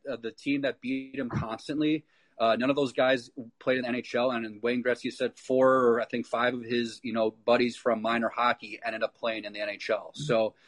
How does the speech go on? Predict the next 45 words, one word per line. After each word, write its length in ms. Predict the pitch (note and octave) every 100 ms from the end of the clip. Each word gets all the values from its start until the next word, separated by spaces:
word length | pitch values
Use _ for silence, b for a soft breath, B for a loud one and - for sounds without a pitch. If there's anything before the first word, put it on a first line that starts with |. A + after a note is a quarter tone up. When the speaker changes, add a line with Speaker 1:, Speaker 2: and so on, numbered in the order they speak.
| _ _ _ -
Speaker 1:
you 80 |
know, 180 | A#2+ C3+
don't 260 | B2 C#3 C#3
be 120 | C#3+
handcuffed 600 | - C3+ C#3 - C3+ -
where, 100 | B2+
you 120 | A#2+
know, 160 | A#2 A#2+
you 100 | A#2+
have 100 | A#2
to 80 | A2+
just 180 | A2+
play 360 | - B2+ A#2+ A#2
left 440 | G#2+ A#2 B2 A#2+
wing 500 | A#2+ B2 B2 A#2+ A#2 A2+
all 320 | A2+ A2+ A#2
your 220 | A#2 A2
life, 380 | G#2+ A2 A2 G#2 -
you 120 | G#2+
know, 200 | A2 A2
in 100 | G#2
youth 160 | A2 -
hockey. 360 | A#2 A2 A2+
Like, 140 | G#2 G#2+
try 560 | - B2+ A#2+ A#2+ A#2+ - _ _ _
playing 380 | - D3 C#3 C3+
D, 400 | C3 C#3 C#3 C3
center, 600 | A#2+ B2+ C#3 C3+ B2+ A#2
you 140 | G#2+ A2
know, 200 | A#2 B2
other 220 | B2 B2+
things 260 | A#2+ B2+ A#2+
like 180 | A#2 -
that 320 | A#2+ A#2 A#2
where 120 | A2
you 100 | G#2+
can, 220 | - A2
you 100 | G#2+
know, 140 | A2 A2
get 160 | A#2
out 140 | A2+ A2+
of 60 |
your 80 | G#2
comfort 380 | - A2+ A#2 -
zone. 260 | G#2 F#2